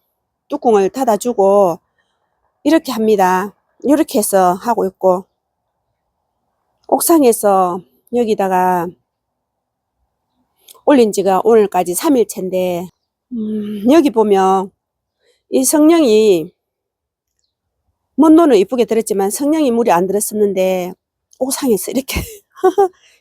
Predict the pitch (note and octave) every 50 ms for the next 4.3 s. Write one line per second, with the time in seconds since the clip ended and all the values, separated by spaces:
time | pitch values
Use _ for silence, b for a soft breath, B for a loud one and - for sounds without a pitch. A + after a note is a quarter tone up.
0 | b - D#4+ - - E4 - B3 - - - A3 F#3+ E3+ - - - F3+ - _
1 | _ _ _ _ _ _ _ _ _ _ _ _ _ - - - - - A3+ G3
2 | G3+ A3+ A3+ G#3+ - A#3+ B3 A#3+ - G3+ G3+ G3+ G#3 G3+ G3 G3+ G3+ _ _ _
3 | _ _ _ _ _ _ _ _ _ _ _ _ _ _ - A#3 A#3+ B3+ C4 C4
4 | B3+ - - - G#3+